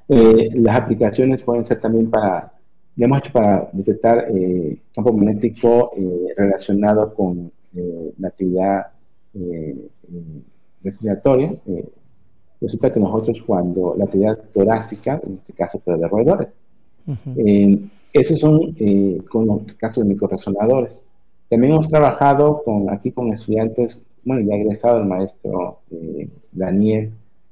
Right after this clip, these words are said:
Speaker 1: eh, González, eh, que actualmente está estudiando el doctorado en, en Arabia Saudita, en,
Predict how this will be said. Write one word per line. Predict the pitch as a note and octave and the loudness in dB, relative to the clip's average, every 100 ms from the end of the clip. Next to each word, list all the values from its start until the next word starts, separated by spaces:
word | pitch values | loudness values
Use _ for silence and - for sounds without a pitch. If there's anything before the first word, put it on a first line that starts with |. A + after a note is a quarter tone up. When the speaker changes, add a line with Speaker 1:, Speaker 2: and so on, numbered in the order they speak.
| - - | -20 -10
Speaker 1:
eh, | G2 F2+ | -8 -4
González, | G2 G2 - C3+ C3 C3+ C3+ - - | -2 -2 0 0 0 -2 -8 -12 -20
eh, | E2 - | -20 -12
que | G2 | -8
actualmente | - F#2+ G2 | -2 -2 -2
está | D2 | -6
estudiando | G2 - G2 G2+ G2 G2 G2 F#2 E2+ - | -8 -4 0 2 0 2 2 2 0 -6
el | - | -14
doctorado | - - F2+ F#2+ F#2 F2 | -16 -6 -2 0 0 -2
en, | D#2+ D2+ - - - | -6 -14 -20 -20 -14
en | E2 | -6
Arabia | F#2 G2+ | -2 -2
Saudita, | - F#2 A2+ A#2 C3 F3 - | 0 2 2 0 -4 -6 -10
en, | - | -20